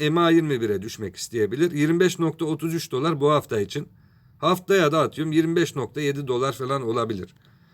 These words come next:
Yani ya oraya düşünce alabilirsin. Ya da arkadaşlar de-, şu haftalık kapanış yirmi sekiz nokta altı dolar üzeri gelirse, diğer hafta da gelirse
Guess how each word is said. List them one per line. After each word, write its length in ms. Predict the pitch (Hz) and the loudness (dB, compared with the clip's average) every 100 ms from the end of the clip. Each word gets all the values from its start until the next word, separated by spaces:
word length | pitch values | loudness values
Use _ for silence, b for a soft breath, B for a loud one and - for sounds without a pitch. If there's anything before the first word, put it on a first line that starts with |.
| b b | b b
Yani 320 | 202 196 160 | 2 2 6
ya 140 | 180 | 4
oraya 400 | 196 175 190 196 | 4 4 6 4
düşünce 340 | 170 170 170 139 | 2 -2 0 0
alabilirsin. 680 | 120 107 98 101 - 160 - _ _ _ _ _ _ _ _ _ _ | 0 0 -2 -6 -6 -10 -10 _ _ _ _ _ _ _ _ _ _
Ya 180 | 156 190 | 0 2
da 100 | 190 | 6
arkadaşlar 720 | 165 135 131 117 113 165 165 | 4 4 0 0 -2 -4 -4
de-, 240 | 170 - 127 | -2 -2 -4
şu 320 | - 165 147 | 0 0 2
haftalık 440 | 175 175 185 175 | -2 2 2 2
kapanış 500 | 180 175 151 131 156 | 2 2 2 0 -2
yirmi 260 | 151 156 170 | -2 0 2
sekiz 300 | - 175 170 | 2 2 2
nokta 320 | 165 147 - | 0 -2 -2
altı 360 | 135 147 156 151 | 0 0 0 0
dolar 260 | 156 147 | 2 2
üzeri 360 | 135 131 131 107 | 0 0 0 0
gelirse, 460 | 123 160 165 185 139 | 2 2 2 0 2
diğer 220 | 156 180 | 2 4
hafta 280 | 170 - 175 | 2 0 -2
da 80 | |
gelirse 520 | 175 180 175 175 190 | 2 2 2 0 -2